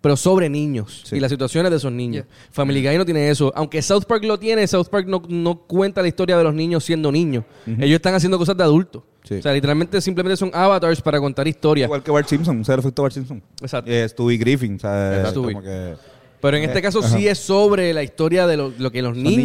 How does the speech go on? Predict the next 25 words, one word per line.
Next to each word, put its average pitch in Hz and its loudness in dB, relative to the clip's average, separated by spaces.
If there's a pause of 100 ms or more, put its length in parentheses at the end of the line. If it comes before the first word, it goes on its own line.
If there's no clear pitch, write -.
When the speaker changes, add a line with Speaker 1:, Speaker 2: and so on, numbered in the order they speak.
Speaker 2:
niños. 127 -4
Speaker 1:
pasan. 117 -6
Y, 117 -10
eh, 110 -4
o - -14
sea, 113 -6
eso 123 -6
es 143 -4
m-, 139 -4
muy 196 2
fuerte. 131 -4
Speaker 2:
Tú, 139 2 (140)
tú 151 -4
sabes 151 2
Speaker 1:
Pero 147 2
lo 143 2
cuentan 156 0
de 180 -4
una 175 -2
manera 185 0
que 175 0
es 143 -4
como 151 -4
que, 123 -4
fuck, - 0